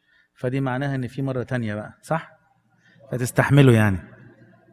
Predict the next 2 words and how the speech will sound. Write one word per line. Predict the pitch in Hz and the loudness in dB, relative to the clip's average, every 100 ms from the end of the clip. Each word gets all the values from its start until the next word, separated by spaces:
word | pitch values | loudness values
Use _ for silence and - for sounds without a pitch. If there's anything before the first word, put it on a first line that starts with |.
| _ _ _ _ _ _ _ _ _ - - _ _ _ _ _ | _ _ _ _ _ _ _ _ _ -20 -20 _ _ _ _ _
ونحب | 143 135 135 135 135 131 131 131 135 - - _ - _ _ - 123 170 151 | 2 6 8 8 8 8 6 4 -6 -14 -20 _ -20 _ _ -4 2 4 4
طبعا | 160 151 131 127 | 4 6 4 2